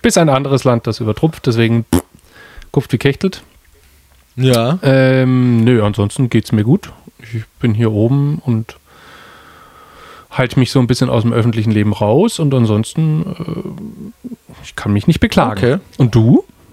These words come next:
Speaker 2: Sehr schön. Äh, du, mir geht's auch gut. Ich, wir, wir nehmen ja heute genau wieder, äh, remote auf. Somit hat man jetzt kleine Einblicke in unsere privaten Wohnzimmer. Das ist echt spannend eigentlich.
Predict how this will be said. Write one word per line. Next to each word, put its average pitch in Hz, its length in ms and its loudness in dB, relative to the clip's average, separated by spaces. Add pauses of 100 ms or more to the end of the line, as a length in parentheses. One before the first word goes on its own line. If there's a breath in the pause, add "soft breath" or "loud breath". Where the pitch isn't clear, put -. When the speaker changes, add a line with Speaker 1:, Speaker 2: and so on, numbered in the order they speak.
(800 soft breath)
Speaker 2:
Sehr 104 320 -6
schön. 101 340 -6
Äh, 139 280 4
du, 135 140 4
mir 143 200 4
geht's 151 140 2
auch 165 180 0
gut. 143 120 0
Ich, 123 240 -8 (160)
wir, 117 240 -10
wir 139 120 2
nehmen 175 240 4
ja 160 160 4
heute 165 560 2
genau 143 280 0
wieder, 131 420 0
äh, - 160 -10 (540)
remote 117 480 0
auf. 160 380 0
Somit 123 320 -4
hat 135 140 -2
man 127 100 -2
jetzt 120 240 -6
kleine 175 260 -4
Einblicke 175 400 -4
in - 60 -8
unsere 120 200 -4
privaten 117 500 -6
Wohnzimmer. 117 340 -4
Das 92 120 -8
ist - 40 -12
echt - 160 -14
spannend 127 340 -4
eigentlich. 101 360 -6